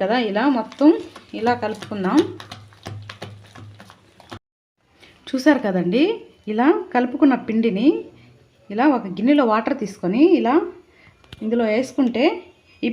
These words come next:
పిండి అనేది ఇలా పైకి తేలాలండి. అలా తేలితే వడ మనకు పర్ఫెక్ట్గా వస్తుంది. చూసారు కదా, ఇలా ఇప్పుడు స్టవ్ on చేసి ప్యాన్ పెట్టుకున్నామండి.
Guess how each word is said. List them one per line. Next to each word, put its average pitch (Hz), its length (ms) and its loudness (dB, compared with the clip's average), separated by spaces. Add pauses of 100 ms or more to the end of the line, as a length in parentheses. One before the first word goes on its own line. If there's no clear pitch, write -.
పిండి 269 260 6
అనేది 240 340 0
ఇలా 262 160 4 (500)
పైకి 311 320 4 (200)
తేలాలండి. 233 580 2 (560)
అలా 233 100 2 (120)
తేలితే 262 340 0 (140)
వడ 220 80 0 (100)
మనకు 233 260 0
పర్ఫెక్ట్గా 240 500 0
వస్తుంది. 185 420 0 (640)
చూసారు 240 360 0
కదా, 226 140 0 (100)
ఇలా 202 140 -2 (2500)
ఇప్పుడు 233 280 2
స్టవ్ 240 280 0
on 302 160 10
చేసి 233 260 0 (120)
ప్యాన్ 247 240 2
పెట్టుకున్నామండి. 185 680 0